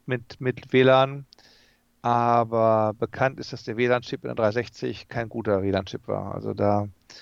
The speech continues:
Update alleine schon schie-, läuft schon schief oder Sachen runterladen oder welche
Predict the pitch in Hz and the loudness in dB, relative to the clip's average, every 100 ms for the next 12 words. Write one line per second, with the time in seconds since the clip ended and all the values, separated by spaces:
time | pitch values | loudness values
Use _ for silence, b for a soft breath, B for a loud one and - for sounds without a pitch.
0 | B B B _ _ 113 - 120 113 110 | B B B _ _ 0 2 2 4 4
1 | 107 113 - 117 107 104 - - - 127 | 4 2 -4 -8 -8 -12 -12 -12 -4 -4
2 | - 113 - 135 131 120 - 117 110 117 | -4 -10 -6 -4 -4 -2 2 4 2 0
3 | 120 127 120 110 107 107 107 104 110 104 | -2 0 2 4 6 4 2 0 0 0
4 | 110 - 113 | -2 0 0